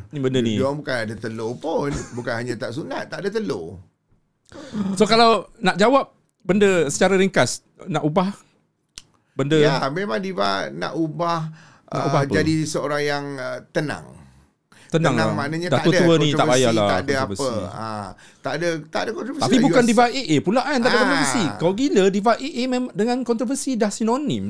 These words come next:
Speaker 1: dah
Speaker 2: Sinonim.
Speaker 1: adik-beradik.
Speaker 2: Bukan sinonim lagi, dah jadi darah
Speaker 1: <laughs>
Speaker 2: daging.
Speaker 1: Darah daging.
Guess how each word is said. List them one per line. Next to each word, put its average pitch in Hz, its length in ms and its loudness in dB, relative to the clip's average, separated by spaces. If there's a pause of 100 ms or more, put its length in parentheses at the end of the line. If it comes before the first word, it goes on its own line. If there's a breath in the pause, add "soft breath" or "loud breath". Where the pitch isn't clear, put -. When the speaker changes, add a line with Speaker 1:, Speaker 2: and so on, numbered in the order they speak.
Speaker 1:
dah 147 140 -8
Speaker 2:
Sinonim. 190 140 -4
Speaker 1:
adik-beradik. 139 580 -2 (340)
Speaker 2:
Bukan 113 320 -6
sinonim 156 480 -4
lagi, 180 300 -4
dah 143 160 0
jadi 143 260 -2
darah 151 420 2
Speaker 1:
<laughs> - 40 -12
Speaker 2:
daging. 151 240 -2
Speaker 1:
Darah 180 240 6
daging. 214 480 4